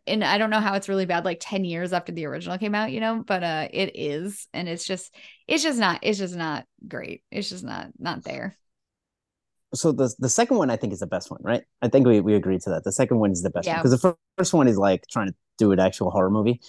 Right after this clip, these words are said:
Speaker 2: and the second one just went into fucking silliness.
Speaker 1: Yeah.
Speaker 2: And the third one, I think, continues that, like, "Hey, let's be silly and crazy and, like,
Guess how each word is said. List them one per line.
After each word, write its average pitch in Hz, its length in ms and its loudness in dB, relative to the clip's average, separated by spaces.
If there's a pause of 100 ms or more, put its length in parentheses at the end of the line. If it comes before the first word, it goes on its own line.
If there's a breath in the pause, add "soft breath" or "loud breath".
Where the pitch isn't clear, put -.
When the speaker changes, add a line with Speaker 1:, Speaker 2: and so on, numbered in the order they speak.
(160 soft breath)
Speaker 2:
and 101 80 -4
the 101 80 0
second 120 300 2
one 95 220 -2
just - 180 -6
went 92 100 -2
into 92 260 -6
fucking 90 280 -8
silliness. 113 720 0
Speaker 1:
Yeah. - 160 -10 (320)
Speaker 2:
And 139 100 4
the 135 40 6
third 185 240 4
one, 131 160 2
I 113 120 0
think, 139 200 2
continues 135 560 4
that, 104 200 0
like, 98 260 -4 (280)
"Hey, 151 140 2
let's 139 200 0
be 185 120 -4
silly 139 440 0
and 101 140 -6
crazy 107 480 -4
and, 90 180 -2
like, 85 220 -8